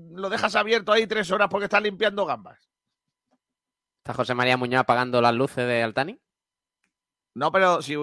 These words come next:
Speaker 1: si te hubiera conocido antes, yo te digo yo que, que lo hubiera hecho. En fin, bromas aparte, el despilfarro de los Altani. Hoy en, eh, Malaguistas <laughs> Asqueados,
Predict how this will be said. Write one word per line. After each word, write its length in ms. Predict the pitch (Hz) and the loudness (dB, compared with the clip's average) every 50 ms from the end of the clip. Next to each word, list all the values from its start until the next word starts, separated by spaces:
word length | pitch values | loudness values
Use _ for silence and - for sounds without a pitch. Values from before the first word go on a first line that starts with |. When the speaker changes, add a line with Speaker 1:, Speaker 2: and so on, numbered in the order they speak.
| 147 - | -4 -6
Speaker 1:
si 400 | - - 143 139 139 139 135 135 117 | -6 -8 -10 -8 -6 -6 -6 -8 -8
te 60 | 139 | -6
hubiera 220 | 135 143 156 170 | -6 -2 -2 -2
conocido 360 | 170 180 180 151 160 170 165 165 | -2 -4 -6 -6 -4 -2 -2 -2
antes, 240 | 175 156 185 180 | -2 -2 -4 -6
yo 120 | 160 170 156 | -6 -6 -6
te 100 | 165 160 | -6 -6
digo 180 | 160 160 156 147 | -6 -4 -4 -4
yo 160 | 156 165 160 | -4 -4 -4
que, 540 | 160 160 156 143 131 127 117 113 110 110 104 110 | -4 -6 -4 -2 -2 -4 -4 -4 -6 -8 -8 -8
que 80 | 120 | -10
lo 80 | 113 110 | -8 -8
hubiera 200 | 107 101 87 87 | -8 -10 -10 -14
hecho. 200 | 95 - - - _ _ _ _ - - - - - - - | -16 -20 -20 -20 _ _ _ _ -20 -20 -20 -20 -20 -14 -6
En 180 | - 160 170 | -4 -4 -2
fin, 260 | 156 208 196 170 143 | -2 -2 -4 -4 -4
bromas 340 | 139 170 202 220 220 226 196 | -2 2 2 2 2 0 0
aparte, 540 | 208 190 170 233 233 233 226 233 240 247 - | 0 0 2 2 0 2 0 -2 -4 -4 -4
el 280 | - 208 226 226 226 202 | -4 -4 -4 -4 -4 -4
despilfarro 840 | 196 220 208 - - - 226 202 202 175 - 294 294 285 277 269 | -4 -4 -6 -6 -8 -12 -10 -10 -8 0 2 2 2 2 0 -2
de 80 | 247 254 | 0 0
los 160 | 254 240 - | 0 0 2
Altani. 540 | 247 233 233 190 254 240 196 135 104 - - _ _ - | 2 0 2 6 6 6 6 4 -2 -14 -16 _ _ 0
Hoy 440 | - 214 254 277 285 294 285 - _ _ _ _ _ _ _ _ _ _ - | 2 4 4 4 0 -2 -8 -8 _ _ _ _ _ _ _ _ _ _ -4
en, 600 | 147 165 170 170 165 165 160 160 160 160 160 156 | -2 0 2 2 2 2 0 0 -2 -6 -10 -8
eh, 480 | 156 151 151 147 147 147 143 139 139 131 | -6 -4 -4 -2 -2 -2 -2 -2 -4 -4
Malaguistas 1040 | 131 147 156 165 160 185 220 240 - - - - - - - 175 160 - - - _ _ _ _ _ _ _ _ _ _ _ | -2 -2 0 0 0 -2 -4 -8 -10 -12 -12 -14 -14 -12 -10 -10 -10 -10 -12 -14 _ _ _ _ _ _ _ _ _ _ _
<laughs> 480 | _ _ _ _ _ _ _ _ - | _ _ _ _ _ _ _ _ -2
Asqueados, 760 | - 175 170 - 131 185 202 226 247 254 254 247 - - _ | -2 -2 -2 -2 -2 0 4 4 4 4 2 -2 -4 -8 _